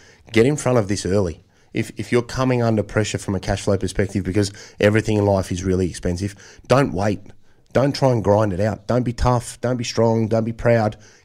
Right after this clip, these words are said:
Get some help right away, because if you can shave a few basis points off a loan, restructure something,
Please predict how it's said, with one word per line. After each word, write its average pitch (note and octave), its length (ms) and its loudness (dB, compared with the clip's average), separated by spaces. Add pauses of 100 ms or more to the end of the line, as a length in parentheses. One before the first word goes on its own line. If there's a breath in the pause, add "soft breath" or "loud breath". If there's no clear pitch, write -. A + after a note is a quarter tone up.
(160 soft breath)
Get B2 180 2
some C#3 140 0
help A2+ 340 0 (160)
right G#2+ 220 4
away, E2+ 380 -4
because A2 340 -2 (300 soft breath)
if A#2+ 100 -2
you C#3 100 2
can E3 140 -2
shave A#2+ 260 0
a G#2+ 60 0
few G#2+ 180 -2
basis G2+ 380 -2
points G2+ 300 -2
off G2 180 -4
a - 20 -4
loan, F#2 380 -4 (340 soft breath)
restructure A2 540 0
something, G#2 500 -2